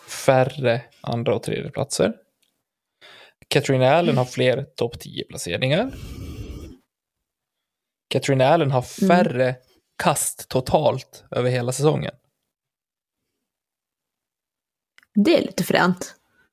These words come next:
Speaker 1: Fyra tusen trettionio mot fyra tusen sjuttiotvå.
Speaker 2: Och då är det ju snittplacering då. Egentligen.
Speaker 1: Eh...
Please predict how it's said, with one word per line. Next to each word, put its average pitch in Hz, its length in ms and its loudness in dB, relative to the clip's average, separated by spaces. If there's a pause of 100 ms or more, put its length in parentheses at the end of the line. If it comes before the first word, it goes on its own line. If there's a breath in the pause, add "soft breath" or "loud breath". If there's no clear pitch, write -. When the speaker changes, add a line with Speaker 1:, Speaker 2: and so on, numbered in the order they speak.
(160)
Speaker 1:
Fyra 147 200 6
tusen 135 260 2
trettionio 127 640 0 (200)
mot 120 320 -4
fyra 123 280 0
tusen 123 240 -4
sjuttiotvå. - 580 -2 (2500)
Speaker 2:
Och 226 60 -4
då 233 80 6
är 208 120 6
det 185 60 4
ju 185 40 2
snittplacering 180 840 0
då. 123 140 -2 (3250 soft breath)
Egentligen. 185 540 2
Speaker 1:
Eh... 139 800 4